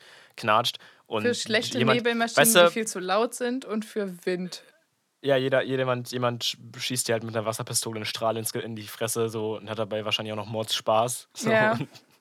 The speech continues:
Speaker 2: Ja,
Speaker 1: und
Speaker 2: ja.
Speaker 1: verkauft das dann als vier D-Kino. Anyway.
Speaker 2: <laughs> Richtig
Speaker 1: vier D-Kino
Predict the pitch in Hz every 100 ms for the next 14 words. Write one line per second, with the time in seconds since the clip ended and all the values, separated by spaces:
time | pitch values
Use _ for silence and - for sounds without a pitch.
0 | - - 220 208 202 120 107 101 117 -
1 | 110 - 107 101 - 98 95 - 92 -
2 | - - 120 92 - _ _ _ 226 -
3 | - - - 262 226 143